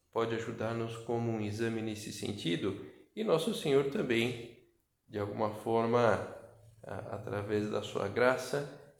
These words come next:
ele tem o poder pra que aquela, aquela barreira se, eh, se desvaneça. E, portanto,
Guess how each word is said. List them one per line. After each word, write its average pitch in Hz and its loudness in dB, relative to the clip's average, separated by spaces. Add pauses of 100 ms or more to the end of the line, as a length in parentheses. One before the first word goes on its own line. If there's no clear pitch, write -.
(140)
ele 101 -6
tem 98 -4
o 104 -8
poder 113 -2
pra 110 2 (640)
que - -12
aquela, 104 0 (120)
aquela - -4
barreira 110 0
se, 104 -4 (360)
eh, - -8 (260)
se - -10
desvaneça. 113 -4 (2500)
E, - -12 (400)
portanto, 165 4